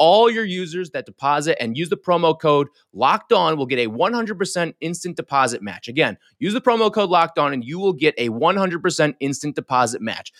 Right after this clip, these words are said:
Pick two to five players with an over-under on their projections, and you can win up to ten times on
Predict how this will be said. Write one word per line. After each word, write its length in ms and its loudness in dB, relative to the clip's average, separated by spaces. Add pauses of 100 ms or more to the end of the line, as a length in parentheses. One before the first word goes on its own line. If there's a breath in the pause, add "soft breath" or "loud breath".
(140 soft breath)
Pick 180 -2
two 180 -6
to 80 -2
five 320 2
players 400 2
with 120 -8
an 80 -4
over-under 500 2
on 100 0
their 120 -2
projections, 580 -4 (240 soft breath)
and 120 -4
you 120 -4
can 120 -8
win 140 -2
up 80 -4
to 80 -8
ten 320 -2
times 500 0
on 220 -2